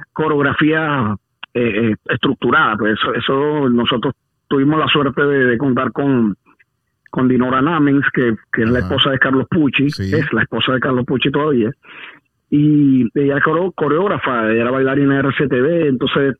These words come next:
Speaker 1: eh, ese enlace, porque Carlos Pucci tocaba bajo con nosotros en ese momento,
Speaker 2: Sí.
Speaker 1: eh, nos montó las coreografías del Zapatero, fue la primera,
Speaker 2: Sí.
Speaker 1: eh, Cuatro Estaciones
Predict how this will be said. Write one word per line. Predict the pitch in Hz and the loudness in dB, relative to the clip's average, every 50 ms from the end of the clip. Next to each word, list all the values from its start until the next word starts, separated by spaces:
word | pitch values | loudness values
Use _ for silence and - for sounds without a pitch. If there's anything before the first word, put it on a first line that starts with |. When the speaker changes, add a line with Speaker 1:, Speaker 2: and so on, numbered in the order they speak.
| _ - - - _ _ _ - | _ -20 -20 -20 _ _ _ -4
Speaker 1:
eh, | 139 131 123 - | -2 -2 0 0
ese | - 131 127 - 156 | 0 -2 0 0 0
enlace, | 151 160 170 175 165 139 - 185 | 2 2 2 0 -2 -2 -2 -2
porque | 170 147 143 - 131 | -2 0 0 0 0
Carlos | - 135 123 117 | 0 0 0 0
Pucci | 104 135 120 - - | 0 -2 -2 -2 -2
tocaba | - 147 127 143 139 139 143 | -2 -2 -2 -2 -2 -2 -2
bajo | 143 139 143 | -2 -2 -2
con | 156 156 151 | 0 0 0
nosotros | 147 - 160 147 151 151 | 0 0 0 0 0 2
en | 156 160 | 2 2
ese | 143 - | 2 2
momento, | 160 160 160 160 156 143 135 156 156 147 | 2 2 2 2 2 2 0 0 -2 -2
Speaker 2:
Sí. | - - 127 123 107 92 82 - - - - - - - _ _ _ _ - | -4 -4 -4 -4 -4 -6 -8 -14 -18 -20 -20 -20 -20 -20 _ _ _ _ -4
Speaker 1:
eh, | 139 135 135 | -2 0 2
nos | 127 127 131 127 | 2 2 2 2
montó | 127 127 123 - - 117 | 2 0 0 0 -2 0
las | 120 123 - | 0 0 2
coreografías | 147 143 139 131 123 120 143 139 131 | 2 2 2 0 0 0 2 2 2
del | 143 143 | 2 0
Zapatero, | - 135 117 110 104 107 147 180 170 - | 0 -2 -2 -2 -2 -2 -2 -2 -2 -2
fue | - 127 | -2 -2
la | 113 | -2
primera, | 104 117 117 120 151 180 175 151 127 127 101 | 0 0 0 2 2 2 2 0 0 -2 -4
Speaker 2:
Sí. | - - 92 87 85 80 73 - - - | -6 -8 -12 -12 -10 -10 -10 -12 -6 -4
Speaker 1:
eh, | 135 127 127 127 117 113 113 110 110 110 113 104 104 - - _ | -2 0 0 0 0 0 0 0 0 0 -2 -4 -6 -10 -12 _
Cuatro | - - 139 117 - 139 | -6 -4 -2 0 0 -2
Estaciones | - - - - - - 147 156 165 160 160 151 147 135 120 110 | -2 -2 -4 -4 -2 -2 0 0 0 0 0 0 2 0 0 -2